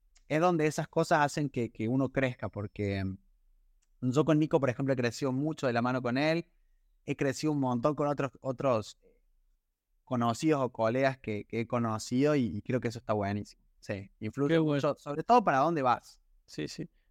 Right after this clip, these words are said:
Speaker 2: me vino a la cabeza el creador de Alibaba, Jack Ma, me parece que se dice así.
Speaker 1: Sí.
Speaker 2: Eh, dice que él no es el más inteligente de la empresa,
Speaker 1: No.
Speaker 2: simplemente tuvo la,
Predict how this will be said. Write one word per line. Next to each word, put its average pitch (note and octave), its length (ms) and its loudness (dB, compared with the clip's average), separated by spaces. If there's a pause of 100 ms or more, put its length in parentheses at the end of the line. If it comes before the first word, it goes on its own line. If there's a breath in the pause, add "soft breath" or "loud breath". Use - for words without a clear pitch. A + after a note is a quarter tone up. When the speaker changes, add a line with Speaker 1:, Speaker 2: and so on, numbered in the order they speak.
Speaker 2:
me D#3+ 140 2
vino G3 220 4
a A3 40 6
la G3+ 100 6
cabeza G3+ 640 0
el C#3 640 0
creador D#3 360 2
de G3 80 4
Alibaba, F#3+ 640 4
Jack D3+ 260 0
Ma, F3 260 0
me D#3+ 140 0
parece C#3+ 300 -2
que C#3+ 100 0
se - 120 -8
dice D3 180 -4
así. G3 240 -2
Speaker 1:
Sí. D#3+ 340 -4 (220)
Speaker 2:
Eh, D3+ 580 -2
dice F3+ 380 0
que D3 300 -4
él G3+ 160 2
no A3+ 80 4
es G#3+ 60 4
el G#3 60 2
más G#3 180 2
inteligente F#3 580 0
de E3 80 4
la D#3 80 0
empresa, F3+ 520 -2 (520)
Speaker 1:
No. F3 100 0
Speaker 2:
simplemente F#3 380 2
tuvo F#3+ 280 4
la, E3+ 180 2